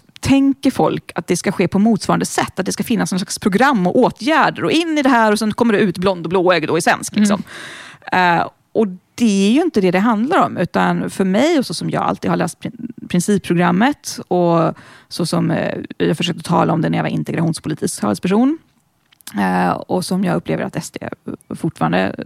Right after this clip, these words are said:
Speaker 1: talar om det överlag, så handlar det ju snarare om att ge förutsättningar att lära känna det land du bor i, det folk du, liksom, delar <laughs> utrymme på jorden med,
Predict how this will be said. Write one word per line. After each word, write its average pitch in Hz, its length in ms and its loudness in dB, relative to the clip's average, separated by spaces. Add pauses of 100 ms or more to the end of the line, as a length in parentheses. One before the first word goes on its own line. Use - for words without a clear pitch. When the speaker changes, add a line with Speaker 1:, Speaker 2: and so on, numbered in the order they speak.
Speaker 1:
talar 180 280 2
om 170 80 -2
det 175 80 0
överlag, 175 320 0
så - 80 -4
handlar 190 280 -4
det 175 40 -2
ju 165 40 -4
snarare 175 340 -2
om 170 140 -2
att 170 120 -6
ge 202 200 -2
förutsättningar 185 1200 0 (380)
att - 200 -4
lära 175 180 2
känna 202 600 2 (220)
det 175 100 -2
land 156 440 0
du - 100 -2
bor 214 300 0
i, - 180 -8
det 202 120 -8
folk - 420 -6
du, 170 180 -2 (1600)
liksom, - 320 -6
delar 175 680 0 (400)
<laughs> - 380 -4
utrymme 220 480 0
på 214 100 -4
jorden 220 320 0
med, 175 240 -2